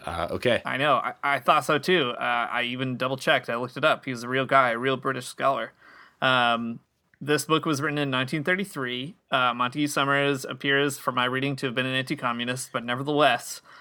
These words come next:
Speaker 2: uh, this is a great story contained in this book. Um, so he kinda sets it up. Uh, he sets up this story saying that in Russia, there's all kinds of, like, were creatures, werewolves, they're shape-shifting.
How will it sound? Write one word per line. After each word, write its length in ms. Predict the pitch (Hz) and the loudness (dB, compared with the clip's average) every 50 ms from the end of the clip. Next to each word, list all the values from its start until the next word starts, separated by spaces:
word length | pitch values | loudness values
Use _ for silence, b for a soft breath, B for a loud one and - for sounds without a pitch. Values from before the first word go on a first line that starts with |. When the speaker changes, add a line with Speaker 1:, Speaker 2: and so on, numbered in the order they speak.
| B B B _ | B B B _
Speaker 2:
uh, 460 | 123 123 120 117 113 113 113 110 107 - - | 2 4 6 6 6 4 4 2 0 -4 -6
this 200 | 131 127 127 - | -8 -8 -6 -6
is 120 | 135 120 | -6 -6
a 60 | 123 | -6
great 460 | 110 127 127 127 123 123 - - _ | -4 -2 0 2 2 0 -2 -6 _
story 380 | - - - 147 135 123 117 113 | -14 -6 0 2 2 2 2 -2
contained 460 | 113 - 143 131 - 127 117 113 117 | -4 -6 -8 -2 -2 0 0 0 -4
in 80 | 117 120 | -6 -8
this 100 | 120 117 | -10 -4
book. 320 | - 139 123 110 - - B B B B B B B B B _ | 0 0 0 0 -2 -10 B B B B B B B B B _
Um, 300 | 143 139 135 131 131 131 | 0 2 2 2 0 -2
so 140 | 131 - 165 | -2 0 0
he 40 | 151 | 2
kinda 220 | - 165 170 185 | 2 0 0 0
sets 300 | 180 - 214 202 202 - | 0 2 0 0 2 2
it 80 | 202 175 | 4 6
up. 340 | 147 135 135 135 - - _ _ _ _ _ | 8 8 8 4 0 -12 _ _ _ _ _
Uh, 360 | 143 135 127 123 120 120 117 - | 0 2 2 4 2 2 0 -4
he 120 | 127 139 | -8 -12
sets 280 | 131 - 151 143 - 165 | -4 -4 -4 -2 0 -2
up 100 | 151 139 | -4 -2
this 160 | 180 165 - | -4 -6 -6
story 420 | - - 147 131 123 120 120 120 | -2 0 0 2 2 2 0 -2
saying 400 | 120 - - 139 127 123 123 123 | -6 -4 -2 0 0 0 -2 0
that 240 | 120 120 120 117 - | 0 0 0 0 -2
in 140 | 135 131 135 | -4 0 4
Russia, 500 | 143 175 180 - - 135 120 117 117 113 | 6 4 4 6 2 2 2 2 0 0
there's 160 | 117 123 120 | -2 -4 -2
all 180 | 123 127 135 131 | 0 2 2 2
kinds 440 | 131 - 143 131 131 131 131 127 127 | 2 2 2 2 4 2 0 0 -2
of, 240 | 127 120 117 110 131 | -2 -2 -2 -2 -4
like, 220 | 120 117 110 - | -4 -4 -4 -6
were 460 | 120 117 127 135 139 139 139 139 139 | -8 0 2 4 6 6 6 6 4
creatures, 640 | 135 - - 147 131 - - 110 87 107 139 - - - | 0 -2 -4 -6 -6 -4 -8 -12 -12 -12 -14 -14 -12 -4
werewolves, 680 | 135 135 147 151 147 147 143 143 143 147 143 135 - | 0 2 2 4 4 4 4 6 6 4 4 2 -4
they're 140 | - 117 113 | -6 -8 -8
shape-shifting. 920 | 117 - - 151 147 143 - - 160 143 - - 151 143 139 139 139 143 | -6 -2 0 0 0 0 0 -2 -2 -2 0 0 0 0 0 0 -2 -4